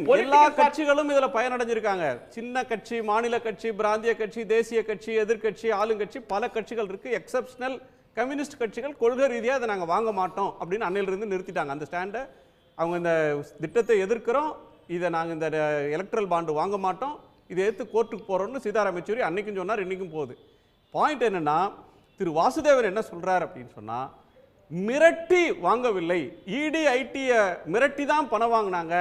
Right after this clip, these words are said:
Speaker 2: ஆதாயம் க-, கொடுத்து தான் வாங்கினாங்க அப்படின்னு சொல்ல முடியாது.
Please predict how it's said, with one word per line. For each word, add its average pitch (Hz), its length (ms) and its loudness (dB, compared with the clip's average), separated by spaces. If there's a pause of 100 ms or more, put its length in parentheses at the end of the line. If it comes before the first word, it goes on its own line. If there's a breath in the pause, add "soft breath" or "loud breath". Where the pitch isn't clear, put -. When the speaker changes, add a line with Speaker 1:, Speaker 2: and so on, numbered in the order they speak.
(680)
Speaker 2:
ஆதாயம் 285 640 8 (180)
க-, 220 300 6
கொடுத்து 262 320 -4
தான் 294 180 2
வாங்கினாங்க 226 420 4 (280)
அப்படின்னு 226 400 -4
சொல்ல 233 220 0
முடியாது. 180 340 0